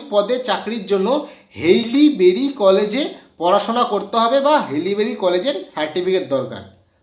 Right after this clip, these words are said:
পড়াশোনা না করলে তো সার্টিফিকেট দেবে না। এছাড়াও সামরিক পদে তুমি যদি চাকরি করতে চাও, তাহলে দরকার অ্যাডিসকম কলেজের সার্টিফিকেট। অ্যাডিসকম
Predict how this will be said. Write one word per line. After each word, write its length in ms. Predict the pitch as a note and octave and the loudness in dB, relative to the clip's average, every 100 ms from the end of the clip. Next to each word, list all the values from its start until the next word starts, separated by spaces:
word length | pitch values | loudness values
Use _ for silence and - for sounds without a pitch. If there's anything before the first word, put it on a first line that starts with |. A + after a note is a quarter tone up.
| _ _ | _ _
পড়াশোনা 380 | D#3 F3 - A3 | 0 0 0 0
না 140 | G#3 G3+ | 2 0
করলে 220 | G#3+ A3 | -2 -6
তো 140 | A#3 | -6
সার্টিফিকেট 560 | A3 G3 G#3+ G#3+ G#3+ F#3+ | -2 -4 -4 -10 -10 -6
দেবে 180 | G3+ D#3+ | -6 -6
না। 140 | G#2+ - _ _ - | -8 -18 _ _ 0
এছাড়াও 640 | B3+ C#4+ B3+ G#3 - - - | 2 4 4 4 2 -6 -18
সামরিক 720 | - - - E3 G#3+ D4 F4 - | -8 -8 -4 -2 4 4 4 0
পদে 320 | C4+ A#3 F3 F3 - | 2 2 0 -6 -10
তুমি 200 | A3+ A#3 | -8 -6
যদি 320 | G#3 F#3+ G#3+ | -4 -6 -6
চাকরি 280 | G#3+ F3+ G#3+ | -4 -4 -4
করতে 340 | A3+ A3+ - E3+ | -6 -6 -6 -8
চাও, 340 | C3+ C3 - - _ | -8 -10 -12 -20 _
তাহলে 380 | G#3+ A3 C4+ D4 | 2 2 4 0
দরকার 760 | F#3+ G3+ G3+ D#3+ A3+ - - _ _ _ | 4 2 2 -2 -4 -6 -18 _ _ _
অ্যাডিসকম 840 | E3+ G3 A3 D4+ - - A#3+ E3+ A#2+ - - _ | 0 2 6 4 4 0 2 2 0 -12 -20 _
কলেজের 720 | G3 G#3+ B3+ F3+ F#3+ - - - | 0 2 2 2 2 0 -12 -16
সার্টিফিকেট। 960 | - F#3 F3+ G3 F3 F3 E3+ G2+ - _ _ _ _ | 0 0 2 0 -2 -2 -2 -4 -16 _ _ _ _
অ্যাডিসকম 800 | - E3+ G#3+ C4+ - - D4 - | -8 -6 -2 -4 -6 4 4 4